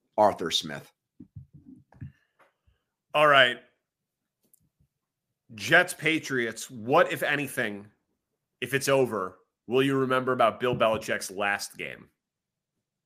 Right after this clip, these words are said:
Speaker 1: That they didn't make a big deal of it at all.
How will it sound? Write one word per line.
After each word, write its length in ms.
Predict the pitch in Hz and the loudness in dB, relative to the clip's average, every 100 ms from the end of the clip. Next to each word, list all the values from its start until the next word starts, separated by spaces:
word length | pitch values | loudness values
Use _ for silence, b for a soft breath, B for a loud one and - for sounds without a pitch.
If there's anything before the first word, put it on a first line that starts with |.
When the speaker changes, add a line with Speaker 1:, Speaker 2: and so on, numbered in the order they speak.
| _ _ _ _ _ - | _ _ _ _ _ 2
Speaker 1:
That 140 | 175 | 6
they 100 | 208 | 10
didn't 180 | 226 214 | 10 8
make 160 | 214 | 6
a 40 | 180 | 6
big 280 | 131 180 131 | 6 4 6
deal 240 | 175 247 | 6 8
of 80 | 139 | 6
it 60 | 123 | 4
at 100 | 123 | 4
all. 460 | 170 - - _ | 4 2 -4 _